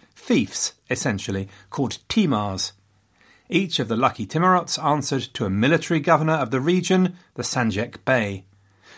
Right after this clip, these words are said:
The Sanjak Bey was then responsible to the provincial governor. It was a clean and effective structure,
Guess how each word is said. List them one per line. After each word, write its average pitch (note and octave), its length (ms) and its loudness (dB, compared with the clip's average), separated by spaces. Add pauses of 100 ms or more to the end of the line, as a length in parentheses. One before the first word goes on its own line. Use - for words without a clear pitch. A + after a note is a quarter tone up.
(120)
The - 80 -12
Sanjak - 480 -6
Bey A3+ 380 6 (400)
was D3+ 120 -4
then D3 160 4
responsible B2 540 0
to - 100 -8
the A3 100 -2
provincial D#3+ 500 2
governor. F#2+ 320 -2
It A#3 100 -2
was F#3+ 100 0
a G3+ 60 2
clean C3 420 -2
and A2 200 -4
effective - 500 -8
structure, - 580 -4